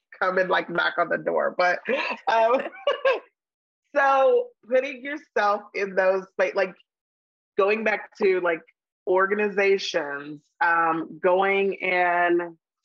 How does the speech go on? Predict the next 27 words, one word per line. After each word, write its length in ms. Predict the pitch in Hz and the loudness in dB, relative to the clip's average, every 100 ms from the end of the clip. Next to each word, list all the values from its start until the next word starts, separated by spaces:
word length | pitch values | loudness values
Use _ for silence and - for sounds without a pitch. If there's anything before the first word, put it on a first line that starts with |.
| - | -16
looking 540 | 156 160 185 185 208 196 | -8 0 0 2 0 2
up, 220 | 180 - | 0 0
like, 180 | 170 165 - | -2 -2 -2
if 120 | 175 - | -6 -2
you, 320 | 190 202 202 - | 0 2 2 2
if 160 | 185 | -2
your 160 | 190 233 | 0 0
desire 600 | 269 240 196 180 190 190 | 0 0 0 0 0 -2
is 280 | - 175 170 _ | -2 -8 -8 _
to 80 | 185 | -10
do 300 | 151 165 170 | -4 -2 -2
set 420 | 160 - 165 - | -4 -2 -2 0
work 220 | - 170 165 | 0 0 -2
or 100 | - - | -6 -2
editorial 1000 | 160 156 - 151 - _ 175 165 170 180 | -4 -4 -6 -6 -6 _ 0 2 4 4
work, 280 | 190 214 - - _ _ _ _ _ _ _ - | 4 0 -4 -16 _ _ _ _ _ _ _ 0
your 300 | 208 220 208 | 2 4 4
local 340 | 202 220 220 | 2 0 -2
magazines, 1000 | 208 196 196 175 170 180 127 104 113 - | 2 0 0 -4 -6 -8 -10 -14 -16 -8
like, 420 | 151 165 139 - - _ _ - 147 147 _ _ _ _ _ - 151 | -2 0 0 -4 -16 _ _ -18 -14 -14 _ _ _ _ _ -12 -2
just 260 | 214 240 - _ _ - - | 0 0 -4 _ _ -20 -2
sending 340 | 220 233 240 | -2 0 0
an 100 | 226 | 0
email 540 | 202 214 233 170 160 170 - | 2 2 2 0 0 -2 0
to 160 | 196 185 | 2 2
an 80 | |
editor. 500 | 185 214 165 113 160 | 2 0 -2 -6 -12